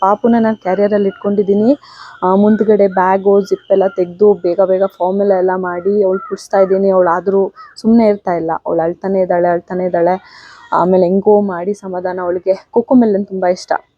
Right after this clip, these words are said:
ಆ, so, ಅದು ನರ್ಸರಿ ರೈಮ್ಸ್ ಅದ್ರಲ್ಲಿ ಬರುತ್ತೆ, ಅದನ್ನ ತೋರಿಸ್ಕೊಂಡು ಹೆಂಗೋ, ಆ, ಅವಳನ್ನ ಸ-, ಅವಳು ನಿಲ್ತಾ ಇಲ್ಲ, ಆ, ಅಳೋದ್ ನಿಲ್ಸ್ತಾ ಇಲ್ಲ,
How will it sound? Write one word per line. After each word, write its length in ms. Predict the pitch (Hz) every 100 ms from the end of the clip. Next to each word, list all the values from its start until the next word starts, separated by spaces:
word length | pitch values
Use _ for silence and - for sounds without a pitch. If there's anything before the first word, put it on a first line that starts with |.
| _
ಆ, 240 | 185 180 180 180 - -
so, 80 | 190
ಅದು 200 | 180 190
ನರ್ಸರಿ 640 | - - 202 196 - 214
ರೈಮ್ಸ್ 380 | 190 175 190 - -
ಅದ್ರಲ್ಲಿ 260 | 170 175 170
ಬರುತ್ತೆ, 320 | 170 165 - - - - - -
ಅದನ್ನ 300 | 175 180 208 185 -
ತೋರಿಸ್ಕೊಂಡು 640 | 180 - - 196 190 220 - 196 - _
ಹೆಂಗೋ, 360 | 196 196 202 208
ಆ, 280 | - _ 185 180 170 175 - -
ಅವಳನ್ನ 260 | 190 190 190
ಸ-, 120 | 185 -
ಅವಳು 220 | 202 208 202 185 175 175 196
ನಿಲ್ತಾ 320 | 214 254 330
ಇಲ್ಲ, 180 | 311 262 185 -
ಆ, 40 | 185 170 165 160 - -
ಅಳೋದ್ 260 | 170 214
ನಿಲ್ಸ್ತಾ 360 | 220 214 - 254
ಇಲ್ಲ, 180 | 240